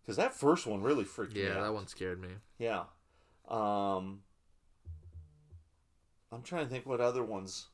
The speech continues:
Speaker 1: I thought. I thought maybe someone would say Paranormal Activity or
Speaker 2: Yeah.
Speaker 1: Blair Witch.
Speaker 2: And nobody said Texas Chainsaw Massacre.
Speaker 1: No one did say, although, you know, hmm,
Speaker 2: <laughs>
Speaker 1: as a franchise,
Speaker 2: Right.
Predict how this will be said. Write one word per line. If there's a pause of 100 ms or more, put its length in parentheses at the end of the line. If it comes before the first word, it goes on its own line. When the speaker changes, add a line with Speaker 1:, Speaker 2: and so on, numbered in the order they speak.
(100)
Speaker 1:
I
thought. (280)
I
thought
maybe (400)
someone
would
say
Paranormal
Activity
or
Speaker 2:
Yeah.
Speaker 1:
Blair
Witch. (280)
Speaker 2:
And
nobody
said
Texas
Chainsaw
Massacre.
Speaker 1:
No
one
did
say, (260)
although,
you
know, (100)
hmm, (640)
Speaker 2:
<laughs>
Speaker 1:
as
a
franchise,
Speaker 2:
Right.